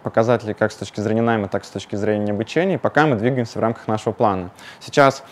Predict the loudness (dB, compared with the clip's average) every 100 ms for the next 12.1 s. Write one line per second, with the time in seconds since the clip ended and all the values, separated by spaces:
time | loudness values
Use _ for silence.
0 | -20 -18 -6 -2 -2 0 2 2 0 -2
1 | -2 0 2 4 4 4 2 0 0 -2
2 | 2 2 0 -8 -2 2 4 2 2 0
3 | 4 4 4 2 2 4 2 2 -2 -2
4 | -4 -4 -4 -6 -10 -10 -4 -2 -2 -2
5 | -2 -2 -2 -4 -2 0 2 0 2 2
6 | 2 0 -2 -4 -4 -2 -2 0 4 4
7 | 4 0 -6 -20 -10 -8 -4 -2 -2 -6
8 | -4 0 0 0 -2 -2 -4 0 4 4
9 | 2 -4 -16 -12 -4 -2 -2 -2 -4 -4
10 | -4 -4 0 0 0 -6 -6 -10 0 4
11 | 4 0 -2 0 0 0 -6 -4 -6 -6